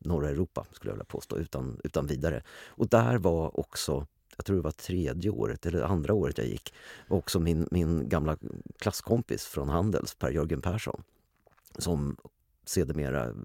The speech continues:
sprang ut i världen och blev konsult för McKinsey och på några andra ställen. Och nu var han mitt uppe i en karriär som venture capitalist.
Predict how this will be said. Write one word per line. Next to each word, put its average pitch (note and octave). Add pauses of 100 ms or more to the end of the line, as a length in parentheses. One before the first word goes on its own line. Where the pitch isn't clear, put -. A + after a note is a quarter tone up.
(100)
sprang D2
ut C2+
i E2
världen C2+
och C#2
blev C#2 (480)
konsult D#2+
för D2+
McKinsey D2+
och D2 (220)
på F2+
några D2+
andra D2
ställen. B1+
Och D2+
nu E2+
var D#2+
han D2+
mitt D#2
uppe D#2+
i C2+
en C2+
karriär C2
som C2
venture B1+
capitalist. -